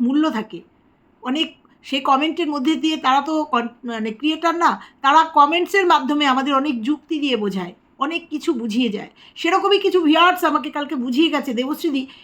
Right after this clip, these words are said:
এটা ক্ষমা তুমি বলবে, তুমি বলবে এটা ক্ষমা, এটা নতুন একটা ছক।" তার বুঝতে গিয়ে দুটো মাস লেগে গেল তোমাদের কাছে ক্ষমা চাইতে। এটা নতুন একটা ছক, আহ, মন্দিরার কাছে পৌঁছানোর।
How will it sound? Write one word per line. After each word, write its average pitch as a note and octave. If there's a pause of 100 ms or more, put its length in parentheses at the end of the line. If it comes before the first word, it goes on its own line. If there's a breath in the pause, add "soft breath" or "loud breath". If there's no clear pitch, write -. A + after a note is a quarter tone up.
(120)
এটা C#4
ক্ষমা D4+
তুমি D4
বলবে, C#4+ (500)
তুমি D4+
বলবে C#4
এটা D#4
ক্ষমা, D4+
এটা A#3+
নতুন B3
একটা C4
ছক।" A#3 (260 loud breath)
তার C4+
বুঝতে D#4+
গিয়ে F#4
দুটো D#4
মাস D#4+
লেগে E4+
গেল F4
তোমাদের C4+
কাছে C#4+
ক্ষমা B3
চাইতে। D4 (680)
এটা B3+
নতুন C4
একটা C4
ছক, C4 (360 loud breath)
আহ, G3+
মন্দিরার A#3+
কাছে A#3+
পৌঁছানোর। F#3+